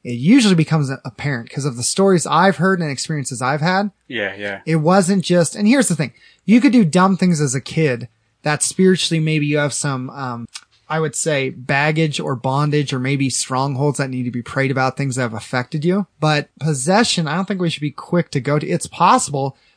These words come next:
Speaker 1: but you need to make sure, and I would say that's why you listen, you pray,
Speaker 2: Right.
Speaker 1: you test the spirit, you talk to the person,
Speaker 2: Right.
Speaker 1: and not go by indicators because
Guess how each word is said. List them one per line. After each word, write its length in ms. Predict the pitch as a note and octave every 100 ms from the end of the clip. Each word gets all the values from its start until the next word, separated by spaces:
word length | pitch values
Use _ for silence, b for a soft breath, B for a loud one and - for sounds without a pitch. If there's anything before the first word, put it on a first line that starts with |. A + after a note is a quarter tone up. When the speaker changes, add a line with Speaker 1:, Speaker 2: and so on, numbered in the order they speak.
| _
Speaker 1:
but 120 | D3+
you 100 | D#3
need 240 | E3 G3 F#3+
to 80 | F#3+
make 200 | F3 D3+
sure, 360 | - D#3 C#3+
and 160 | D3 D3
I 80 | D#3
would 140 | D#3
say 220 | - D3
that's 280 | C3 C3+ -
why 140 | C#3 C3
you 200 | B2 A#2
listen, 440 | B2 D#3+ - D#3
you 100 | B2+
pray, 320 | - - D3+
Speaker 2:
Right. 200 | D3 G2
Speaker 1:
you 40 | G2
test 260 | C#3+ A#2+
the 60 | -
spirit, 520 | - - D#3+ D#3 D3+ b b b
you 120 | C3
talk 480 | - - - B2+ C#3
to 80 | D3+
the 100 | D3+
person, 520 | B2+ D3+ C#3+ C#3+ C3+ -
Speaker 2:
Right. 320 | G#2+ G2 G2
Speaker 1:
and 140 | - E3+
not 220 | A3 G#3+
go 120 | G3+
by 140 | F3+ E3+
indicators 760 | G3+ C4 F3+ D3 D3 D3 D3
because 440 | D3 C3 D#3 C#3+